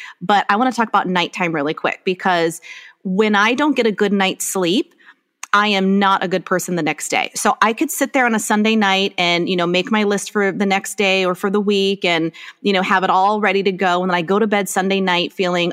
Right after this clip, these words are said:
"Okay, I'm, I'm super pumped for this week and I'm ready for it, you know, bring it on." And then I end up getting a horrible night's sleep, end up staying too late scrolling on my phone,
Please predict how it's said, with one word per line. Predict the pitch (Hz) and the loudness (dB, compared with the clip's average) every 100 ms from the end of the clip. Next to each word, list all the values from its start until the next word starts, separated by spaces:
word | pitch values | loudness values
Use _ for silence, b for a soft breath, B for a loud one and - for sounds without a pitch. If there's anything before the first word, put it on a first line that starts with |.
| 233 | -2
"Okay, | 220 254 | -2 0
I'm, | 214 196 180 | 2 2 0
I'm | 185 | -2
super | - 226 220 | -2 -2 -2
pumped | 214 233 220 | -2 -2 -2
for | - | -4
this | 196 180 - | -4 -4 -2
week | 233 233 226 - | 0 2 0 0
and | 185 165 | -2 0
I'm | 165 175 | 0 0
ready | 208 220 | 0 0
for | - 214 202 | 0 0 2
it, | 196 196 | 0 -2
you | 180 175 | -4 -6
know, | 156 | -4
bring | - 202 | -2 0
it | 208 | 2
on." | 202 190 185 190 B B B B - | 2 2 0 -4 B B B B -2
And | 208 214 | 2 2
then | 208 | 2
I | 208 | 0
end | 208 | -2
up | 202 | -2
getting | 202 190 | -2 -2
a | 185 | -2
horrible | - 214 208 208 | 0 0 0 0
night's | 185 - | -2 -4
sleep, | - 185 180 175 | -4 0 0 0
end | 180 185 | -2 -2
up | - | -2
staying | 202 190 190 | -2 -2 0
too | 214 | -2
late | 190 185 - | 0 -2 -4
scrolling | - 180 185 185 | -2 0 0 0
on | 185 | -2
my | 175 180 | -2 -2
phone, | - 269 262 254 247 247 | 0 2 2 2 2 0